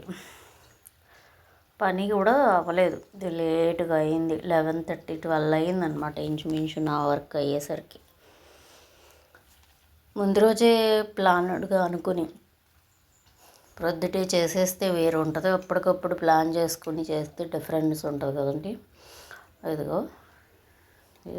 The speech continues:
నేనైతే చికెన్ పకోడీ ఏం చేస్తానంటే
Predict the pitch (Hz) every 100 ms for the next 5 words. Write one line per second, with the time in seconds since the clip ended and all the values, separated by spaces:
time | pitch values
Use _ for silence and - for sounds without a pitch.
0 | 165 185 180 180 208 262 240 196 185 180
1 | 180 170 170 170 160 165 165 - 160 151
2 | 151 208